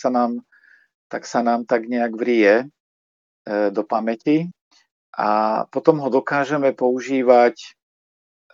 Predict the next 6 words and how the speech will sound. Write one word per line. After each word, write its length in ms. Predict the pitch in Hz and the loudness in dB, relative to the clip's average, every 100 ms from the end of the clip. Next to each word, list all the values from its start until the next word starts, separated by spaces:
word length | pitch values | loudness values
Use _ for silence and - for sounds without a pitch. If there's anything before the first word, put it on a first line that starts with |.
| 107 110 110 | -6 -4 -2
vlastne 840 | 117 117 - 127 117 113 110 110 - - _ _ _ | 0 0 -4 -6 -2 0 0 -2 -6 -14 _ _ _
už 300 | - 117 117 | -20 -14 -2
bez 200 | 123 120 | -2 0
nejakého 320 | 117 117 135 | -2 -2 0
veľkého 500 | 120 113 117 - 135 | 2 2 -2 -8 -4
rozmýšľania. 840 | 110 110 117 110 - 117 107 101 | -2 -2 -6 -8 -4 -4 -4 -8